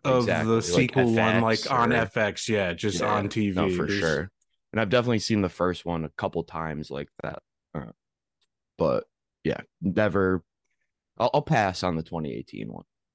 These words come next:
Speaker 1: You're fi-, you're good with that. You're, you're, you're totally fine with that. I was just, again, for me, it was just like, I had the time. It was three dollars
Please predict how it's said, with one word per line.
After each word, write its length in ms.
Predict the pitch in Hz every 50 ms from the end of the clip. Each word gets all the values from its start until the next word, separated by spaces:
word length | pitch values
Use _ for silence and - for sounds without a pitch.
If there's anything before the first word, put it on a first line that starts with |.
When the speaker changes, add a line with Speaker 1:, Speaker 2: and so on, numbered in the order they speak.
| _ _ -
Speaker 1:
You're 180 | 139 139 135 127
fi-, 200 | - - 131 127
you're 180 | 127 131 127 104
good 180 | 117 113 104
with 160 | 95 95 95 -
that. 300 | 104 92 87 82 - -
You're, 260 | 113 113 107 110 -
you're, 320 | 117 117 117 117 113 -
you're 280 | - 117 113 104 117 120
totally 340 | - 120 123 110 104 104 98
fine 260 | - - 104 95 90
with 100 | 90 -
that. 120 | 101 92
I 140 | 85 92 117
was 120 | 131 127 127
just, 220 | 139 135 143 -
again, 300 | 151 135 139 135 123 107
for 160 | - - 131
me, 260 | 127 147 165 170 170
it 60 | 151 151
was 200 | 143 139 127 -
just 300 | - 135 123 - - 123
like, 260 | 117 107 104 - - - - - - - - - -
I 80 | 120
had 320 | 131 - - 143 147 151 147
the 60 | 147
time. 540 | 143 - - 135 127 123 123 123 123 123 120 - - - _ -
It 80 | 123
was 180 | 113 113 107 -
three 280 | - - 151 151 156
dollars 640 | 143 139 127 123 123 123 127 123 120 110 - - -